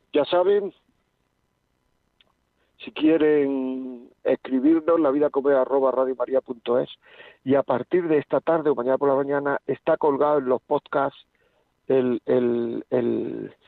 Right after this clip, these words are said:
este podcast está colgado en los podcasts. Y si este, está colgado, entran en podcast de Radio María y está colgado ahí. Si quieren, si quieren volver a oír este programa, pueden escucharlo también.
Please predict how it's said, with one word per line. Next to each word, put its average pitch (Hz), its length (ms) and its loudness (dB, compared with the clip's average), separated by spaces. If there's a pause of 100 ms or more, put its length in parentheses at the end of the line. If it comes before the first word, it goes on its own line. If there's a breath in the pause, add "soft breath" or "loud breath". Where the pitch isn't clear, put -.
(160)
este - 260 -2
podcast - 400 0
está 143 220 -2
colgado 139 300 0
en 147 80 -2
los 127 100 -4
podcasts. - 420 -8 (420 loud breath)
Y 139 100 2
si - 120 0
este, - 220 0
está 151 200 0
colgado, 156 480 2
entran 139 300 2
en 139 120 0
podcast 156 360 0
de 151 100 2
Radio 143 220 2
María 156 320 2
y 156 100 2
está 139 220 -2
colgado 131 380 2
ahí. 113 160 -4 (180)
Si 151 80 -12
quieren, 185 480 2 (240)
si 139 120 -4
quieren 190 460 0 (400 soft breath)
volver 139 380 2
a 139 120 2
oír 151 260 2
este 127 240 -2
programa, 160 580 -2 (840)
pueden 147 280 2
escucharlo 131 640 -2
también. 123 480 0